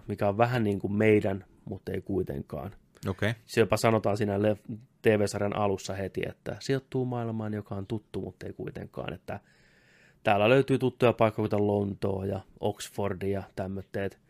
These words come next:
Speaker 1: Mut tässä maailmassa jokaisen ihmisen sielu on tämmönen eläin, mikä on ikuisesti niitten mukana.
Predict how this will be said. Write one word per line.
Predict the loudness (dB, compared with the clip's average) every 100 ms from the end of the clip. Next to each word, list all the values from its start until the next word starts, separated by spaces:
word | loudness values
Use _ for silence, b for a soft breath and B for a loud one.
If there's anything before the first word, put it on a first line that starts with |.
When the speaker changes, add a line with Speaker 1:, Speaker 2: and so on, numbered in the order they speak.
| b b b b b b
Speaker 1:
Mut | -2
tässä | 0 2
maailmassa | 4 4 4 2
jokaisen | 2 4 4 2 2 0
ihmisen | 0 -2 -4 -4
sielu | 0 2 2 2 -4 -8 _ -4
on | -4 -2
tämmönen | -4 -4 -4 0
eläin, | 0 2 -2 -6 -8 -14 b b b b b -8
mikä | -2
on | 2
ikuisesti | 2 2 -2 -4 -8
niitten | -6 -6
mukana. | -8 -6 -8 -10